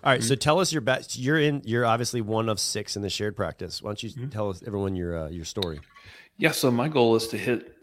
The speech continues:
Speaker 2: like, right down the fairway between George's extremely abrasive episode and Richard's, um, very polished, nice episode,
Speaker 1: Mm-hmm.
Speaker 2: um, and, and be somewhere in the middle between the two extremes. But no, um,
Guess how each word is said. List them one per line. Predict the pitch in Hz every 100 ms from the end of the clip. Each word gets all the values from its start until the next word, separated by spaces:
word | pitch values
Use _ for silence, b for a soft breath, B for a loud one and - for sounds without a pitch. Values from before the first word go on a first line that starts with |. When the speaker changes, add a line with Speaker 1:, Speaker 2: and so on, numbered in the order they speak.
| -
Speaker 2:
like, | 110 113
right | 123 127
down | 113
the | 113
fairway | - 113 113 107
between | 95 110 120 104
George's | 101 110 107 104 - -
extremely | - - - 120 120 113 107 98
abrasive | 104 95 104 107 120 107 95 -
episode | 92 117 - 110 101 104 110 -
and | - 101
Richard's, | 104 104 - 101 95 - - B B B -
um, | 104 92 87 - - -
very | - 107 104 104
polished, | - 104 98 104 - - - _
nice | 104 101 101 - -
episode, | 110 113 - 98 92 90 B B B B
Speaker 1:
Mm-hmm. | 185
Speaker 2:
um, | 107 95 -
and, | 104 98
and | 101
be | 95 107
somewhere | - 185 117
in |
the | 98
middle | 101 98
between | 90 95 110
the | 95
two | - 80
extremes. | - 98 95 92
But | -
no, | 120 113 110
um, | 117 98